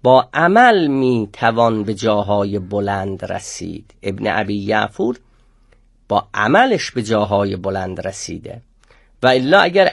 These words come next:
عملمون ناقص باشه، هی سعی کنیم در ابراز عقایدمون غلو کنیم، افراط کنیم، به جایی نمیرسیم.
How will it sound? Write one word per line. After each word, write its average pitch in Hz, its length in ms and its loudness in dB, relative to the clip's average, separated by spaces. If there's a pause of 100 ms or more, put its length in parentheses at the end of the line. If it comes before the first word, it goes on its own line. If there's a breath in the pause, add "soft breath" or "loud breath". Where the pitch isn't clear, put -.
عملمون 190 680 2 (340)
ناقص 107 680 -2
باشه، - 520 -8 (1160)
هی 190 200 4
سعی 165 400 2
کنیم 180 400 -2 (380)
در 110 240 -2
ابراز 113 520 2
عقایدمون 131 840 2
غلو 107 340 -2
کنیم، 85 640 -12 (1000)
افراط 113 540 -2
کنیم، 82 500 -10 (580)
به - 80 -18
جایی - 380 -2
نمیرسیم. 131 760 -4